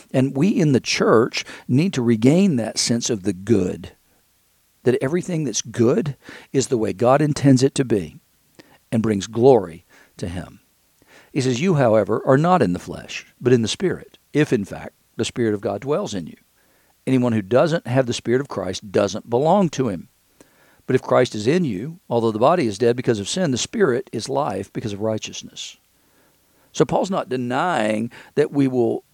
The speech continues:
continue to sin. What he's saying is, is that won't be our habit and our practice, and we will quickly repent of that and turn in a different direction. We can live at a higher level, I guess, is probably the easiest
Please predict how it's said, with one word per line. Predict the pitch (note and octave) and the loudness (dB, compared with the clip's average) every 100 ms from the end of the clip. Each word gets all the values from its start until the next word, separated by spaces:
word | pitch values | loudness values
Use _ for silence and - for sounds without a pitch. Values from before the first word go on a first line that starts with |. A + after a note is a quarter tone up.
| - | -4
continue | C3+ B2+ C3 | 0 2 2
to | F#2+ | 0
sin. | - - G#3 C#3+ A2 B2 | -4 -4 0 0 0 -2
What | C3 | -2
he's | B2 | -2
saying | - A#3 D3+ | -2 2 2
is, | A#2 | 0
is | - A#2+ C3 | -6 -10 -4
that | C#3+ - | -2 -2
won't | C3+ D3+ E3+ - B2 | -4 -2 -2 -4 0
be | D3 E3+ | 2 2
our | B2+ A2+ | -2 -4
habit | C3 E3 E3 | -2 -2 0
and | C#3+ | 0
our | B2 | -2
practice, | - F3 F3+ - C3 - - - | 0 2 2 0 -4 -6 -12 -2
and | D3+ | 2
we | E3 | 4
will | D#3 | 4
quickly | - E3 - D#3 | 4 2 4 4
repent | C3 B2 D3 D#3 | 6 6 4 4
of | C3+ G2+ | 4 2
that | F#2 E2+ - - _ _ _ _ _ _ _ | -4 -6 -16 -20 _ _ _ _ _ _ _
and | B2 | -6
turn | A2+ C3+ | -2 -2
in | B2+ | -2
a | |
different | A#2 - A2 | -4 -6 -6
direction. | A2+ B2+ - A#2+ | -2 0 0 -2
We | C#3+ | 0
can | B2+ | 0
live | A#2+ F3 D#3 | 0 2 2
at | |
a | B2+ - | 0 -2
higher | C#3 C#3+ C3+ | -2 0 0
level, | A2+ B2 B2 G#2+ G2+ | 0 2 2 2 -2
I | G2 | -2
guess, | G2+ - | -6 -4
is | A#2 | -4
probably | - A#2+ | 0 0
the | G#2+ B2+ | 0 -2
easiest | C3 C3+ A#2+ A2+ - | -2 0 -2 -4 -4